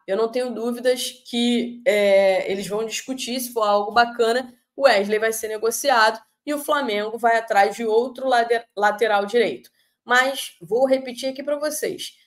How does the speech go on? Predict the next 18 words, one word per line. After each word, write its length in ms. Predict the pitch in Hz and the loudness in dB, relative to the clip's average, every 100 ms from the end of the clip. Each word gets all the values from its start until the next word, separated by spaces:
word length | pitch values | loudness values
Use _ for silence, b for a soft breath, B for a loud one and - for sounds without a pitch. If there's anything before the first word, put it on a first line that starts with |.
| _ | _
Se 220 | - 294 | -10 -4
ninguém 380 | 285 269 262 294 | -4 -2 -2 -2
sair, 480 | - 330 269 247 247 _ - | -2 0 0 -2 -6 _ -18
o 60 | |
Flamengo 440 | 240 269 247 226 226 | -4 0 0 0 2
vai 180 | 220 | 0
com 160 | 226 240 | 0 0
Varela 640 | 240 262 226 202 214 220 - | 4 6 4 2 0 -2 -4
e 120 | 233 | -8
Wesley 640 | 247 214 190 190 196 196 - | 0 4 4 2 -2 -6 -6
até 320 | 202 202 190 | -8 -2 0
o 100 | 180 | 0
final 380 | - 220 202 180 | -4 -8 -6 -2
do 160 | 220 | 2
ano. 240 | 220 156 - _ _ _ b b b b b b b _ _ | 2 2 -6 _ _ _ b b b b b b b _ _
Sobre 380 | - 285 285 | 2 4 6
o 80 | 294 | 4
Oscar, 640 | 294 294 - - 196 - | 4 4 2 2 2 2